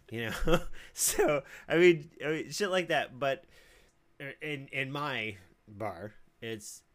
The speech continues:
it's about the people. It's, it's about, you know, Joe Schmo walking in after, you know, he comes in every day after work, has one glass of whiskey,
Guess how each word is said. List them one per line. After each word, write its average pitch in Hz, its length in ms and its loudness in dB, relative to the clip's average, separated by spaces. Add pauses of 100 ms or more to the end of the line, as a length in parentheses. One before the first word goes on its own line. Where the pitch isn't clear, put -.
it's 127 180 -12
about 123 400 -8
the 110 80 -14
people. 147 560 -14 (880)
It's, - 460 -16
it's 117 160 -18
about, 104 500 -8
you 101 80 -12
know, 95 200 -14 (420)
Joe 110 220 -6
Schmo 113 560 -6
walking 104 440 -8
in 104 420 -10
after, 104 680 -8 (560)
you 107 120 -10
know, 104 240 -12 (680)
he 107 180 -10
comes 110 320 -8
in 113 180 -6
every 107 280 -6
day 117 320 -2
after 113 280 -6
work, 123 300 -4 (680)
has 101 840 -8 (1040)
one 123 340 -4
glass 123 340 0
of 113 120 -6
whiskey, 123 680 -8